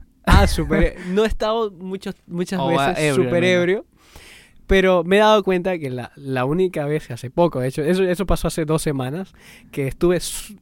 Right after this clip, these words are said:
Speaker 1: lo más ebrio que podía
Speaker 2: Invítame a ese
Speaker 1: estar.
Speaker 2: tono, invítame a ese tono.
Speaker 1: Ya, genial. <laughs> Me di cuenta que soy el mismo. Soy bien aburrido, compadre. Lamentablemente.
Speaker 2: ¿Te queda jato?
Speaker 1: No, no, no. O sea, digo, soy el mismo,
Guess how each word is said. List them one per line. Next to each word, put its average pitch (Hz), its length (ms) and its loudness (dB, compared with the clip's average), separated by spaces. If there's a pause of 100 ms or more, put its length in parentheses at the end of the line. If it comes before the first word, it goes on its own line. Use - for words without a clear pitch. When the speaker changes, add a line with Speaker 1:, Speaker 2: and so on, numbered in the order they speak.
(260)
Speaker 1:
lo 170 200 4
más 233 340 2
ebrio 185 360 6
que 165 120 -8
podía 151 200 -6
Speaker 2:
Invítame 143 340 -2
a 139 40 -2
ese 139 100 -2
Speaker 1:
estar. 131 160 -6
Speaker 2:
tono, 123 120 -8
invítame 139 360 -6
a - 20 -6
ese 135 140 -8
tono. 127 160 -8
Speaker 1:
Ya, 143 280 0
genial. 151 580 -4 (560)
<laughs> - 540 -10
Me 180 140 0
di 196 100 6
cuenta 208 300 0
que 233 80 -8
soy 185 200 0
el 185 120 0
mismo. 120 360 -6 (180)
Soy 185 260 2
bien 185 220 4
aburrido, 139 520 -4
compadre. 117 480 -8
Lamentablemente. 151 640 -2
Speaker 2:
¿Te 165 120 0
queda 170 120 6
jato? 160 400 -2 (160)
Speaker 1:
No, 220 640 -2
no, 277 100 0
no. 226 180 0
O 170 60 0
sea, 185 160 -2
digo, 214 220 0
soy 214 180 -4
el 208 80 -2
mismo, 214 540 -8